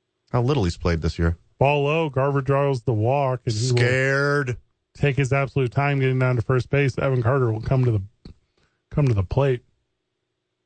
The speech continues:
Speaker 2: You know, that's, it's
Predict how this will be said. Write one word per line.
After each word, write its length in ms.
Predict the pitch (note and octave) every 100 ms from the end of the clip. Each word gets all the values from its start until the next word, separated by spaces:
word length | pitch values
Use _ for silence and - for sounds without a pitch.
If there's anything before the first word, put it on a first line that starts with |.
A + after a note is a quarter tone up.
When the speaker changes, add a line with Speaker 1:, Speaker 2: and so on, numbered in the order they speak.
| _ _ _ _ _ _ _ _ _ _ -
Speaker 2:
You 80 | G#3+
know, 60 |
that's, 320 | A#3 C4+ - _ - - - - - _ _ -
it's 420 | D3+ - - -